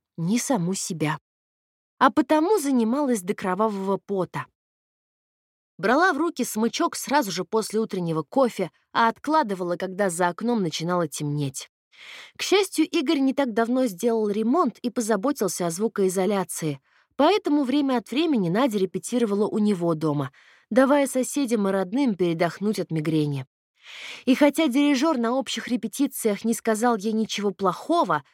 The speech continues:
да и она умудрялась все чаще обойтись без явных ляпов и фальши, страх не отпускал Надю ни на секунду.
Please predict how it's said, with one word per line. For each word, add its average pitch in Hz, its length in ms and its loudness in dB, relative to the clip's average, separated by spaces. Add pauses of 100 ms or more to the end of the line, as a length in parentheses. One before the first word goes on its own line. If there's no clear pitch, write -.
(120)
да 208 120 0
и 294 160 4
она 302 340 2
умудрялась 226 600 0
все - 200 -4
чаще 214 500 -2
обойтись 185 520 -2
без 175 220 -2
явных 190 480 0
ляпов 202 460 -2
и 190 60 -6
фальши, 220 640 0 (420)
страх - 540 -2
не 220 120 2
отпускал 208 640 -2
Надю 190 400 0
ни 185 220 0
на 220 120 2
секунду. 156 800 -4